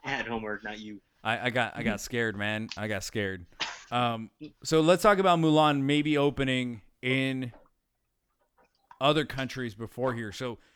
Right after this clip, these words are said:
Speaker 2: in the United States, covid nineteen, there's over three million cases, over a hundred thousand deaths. Everything was kind of set to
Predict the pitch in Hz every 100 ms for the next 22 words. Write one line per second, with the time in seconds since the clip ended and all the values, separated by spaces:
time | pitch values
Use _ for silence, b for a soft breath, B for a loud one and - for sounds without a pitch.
0 | b b 131 151 165 190 185 151 165 160
1 | 139 - - _ - 156 147 151 143 127
2 | 139 131 127 120 117 117 127 123 - 143
3 | 143 139 135 135 131 120 131 117 - 117
4 | 110 113 110 104 123 131 123 - 127 123
5 | 123 113 117 113 104 - _ _ _ _
6 | _ _ _ _ _ _ _ - 143 170
7 | 208 196 190 165 143 - 165 196 202 170
8 | - 175 170 - 151